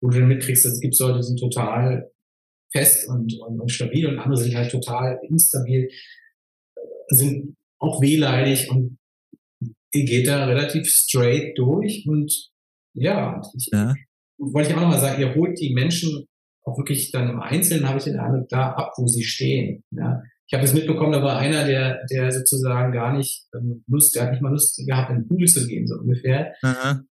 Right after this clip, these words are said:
Speaker 1: was Bewegung angeht. Und, und selbst den habt ihr ja da abgeholt, wo er steht. Das heißt, ihr habt ihn nie,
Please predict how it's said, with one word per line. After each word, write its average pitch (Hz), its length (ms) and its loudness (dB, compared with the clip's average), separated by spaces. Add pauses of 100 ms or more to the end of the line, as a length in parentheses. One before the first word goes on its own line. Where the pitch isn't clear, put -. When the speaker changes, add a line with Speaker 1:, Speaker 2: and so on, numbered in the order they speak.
(140)
Speaker 1:
was 127 100 -12
Bewegung 127 320 2
angeht. 139 240 2
Und, 120 100 -2
und 143 120 2
selbst 139 280 4
den 143 240 4
habt 151 160 -2
ihr 151 60 2
ja 131 120 0
da 127 180 2
abgeholt, 139 540 0 (360)
wo 135 300 2
er 143 100 2
steht. 117 520 -2
Das 127 120 2
heißt, 131 180 2
ihr 127 80 2
habt 127 240 0
ihn 123 240 4
nie, 165 400 2